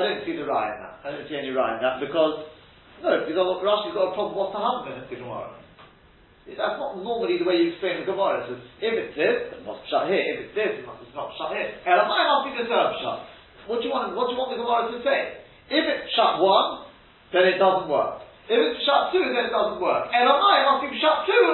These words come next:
and they're arguing Pshat two. That, yeah, that doesn't really work. So rather the Gemara rules out the two extremes. Kikar, Kikar Otino, then why would the Tanna Kama say no?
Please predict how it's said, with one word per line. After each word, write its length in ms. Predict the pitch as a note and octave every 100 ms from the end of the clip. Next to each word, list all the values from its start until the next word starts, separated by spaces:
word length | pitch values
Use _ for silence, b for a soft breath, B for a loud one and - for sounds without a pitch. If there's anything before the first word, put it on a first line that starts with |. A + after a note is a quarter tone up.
| D#4
and 160 | C#4 C4+
they're 160 | B3+
arguing 400 | A3+ G#3 F#3 F#3 -
Pshat 160 | G3 - -
two. 160 | - -
That, 240 | - - - - F3
yeah, 320 | G3 A#3 -
that 160 | G#3 G3+
doesn't 240 | - D3
really 240 | C#3 C3
work. 320 | B2 C3 - - - _ _ _ _ _ _ _ _ _ _ _ _ B B B -
So 80 | C#4
rather 240 | E4+ D#4+
the 80 | B3
Gemara 240 | F#3 G3+ G#3
rules 240 | A#3 A3+
out 240 | - -
the 80 | -
two 240 | G3 G3+ F4+
extremes. 560 | - - E4+ - - - _ _ _ _ _ _ _ _ - -
Kikar, 480 | C3+ C3+ B2+ - - -
Kikar 560 | D#3 D3 C3 C3 C3 C3
Otino, 560 | B2+ C3+ D3+ A3 - - - - - - - -
then 160 | C3+
why 160 | C#3 C#3+
would 80 | C#3+
the 80 |
Tanna 240 | F3 D#3+ -
Kama 240 | E3 -
say 160 | G3+ -
no? 320 | C4 - -